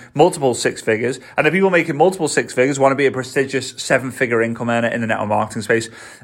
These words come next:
And in order for that to happen, there has to be a breakthrough from the level that they're at to the level that they want to go.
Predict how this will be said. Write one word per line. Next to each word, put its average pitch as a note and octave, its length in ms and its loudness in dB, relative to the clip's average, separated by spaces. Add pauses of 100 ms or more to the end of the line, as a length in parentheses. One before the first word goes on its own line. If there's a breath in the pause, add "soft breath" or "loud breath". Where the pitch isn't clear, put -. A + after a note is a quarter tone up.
(160 loud breath)
And D#3 140 2
in D#3+ 60 0
order A#3+ 240 4
for A#3+ 100 -4
that G#3 160 2
to F#3 80 -12
happen, F3 460 0
there D3+ 140 0
has F#3+ 260 0
to G#3+ 100 -2
be F#3+ 140 0
a D#3+ 80 4
breakthrough D#3 600 0
from C#3 180 -8
the C#3 80 2
level D#3+ 320 2
that E3+ 120 0
they're C#3+ 160 2
at F3+ 340 4 (260 soft breath)
to E3+ 100 -2
the D3+ 100 4
level D3+ 240 4
that C#3 100 -4
they C3 80 0
want B2 260 -2
to B2 80 -12
go. D3+ 360 2